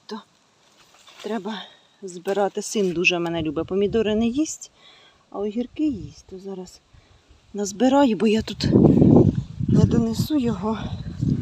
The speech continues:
Пришлю його, хай забере оцей урожай.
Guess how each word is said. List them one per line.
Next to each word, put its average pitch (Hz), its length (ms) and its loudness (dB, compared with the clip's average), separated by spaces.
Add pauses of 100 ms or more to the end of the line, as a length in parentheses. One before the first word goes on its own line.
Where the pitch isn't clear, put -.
(1120)
Пришлю 214 400 -6
його, 214 300 -4
хай 202 200 -10
забере 208 520 -6 (920)
оцей 196 440 -14
урожай. 165 640 -14